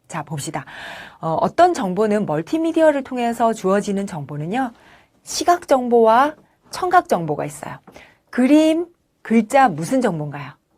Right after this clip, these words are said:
그렇죠? 시각 정보죠. 음성 무슨 정보인가요? 청각 정보죠. 이렇게 시청각 정보가 우리가 멀티미디어를 통해서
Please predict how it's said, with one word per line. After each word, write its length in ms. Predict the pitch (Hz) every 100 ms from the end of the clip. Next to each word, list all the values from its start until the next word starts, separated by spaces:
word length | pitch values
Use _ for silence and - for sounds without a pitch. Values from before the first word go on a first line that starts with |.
| _ _
그렇죠? 460 | 151 - 277 247 - - _ _ _
시각 400 | - 320 330 320
정보죠. 460 | 185 147 131 87 - -
음성 640 | 247 269 277 320 311 330 -
무슨 420 | 214 190 180 175 214
정보인가요? 500 | 160 139 - - 151 _ _ _ -
청각 360 | 302 311 311
정보죠. 420 | 190 143 139 214
이렇게 440 | 180 185 185 196 240
시청각 520 | - - 359 349 339
정보가 480 | 202 170 165 190 220
우리가 240 | 147 165
멀티미디어를 760 | 147 156 156 220 208 196 170 170
통해서 540 | 208 190 170 262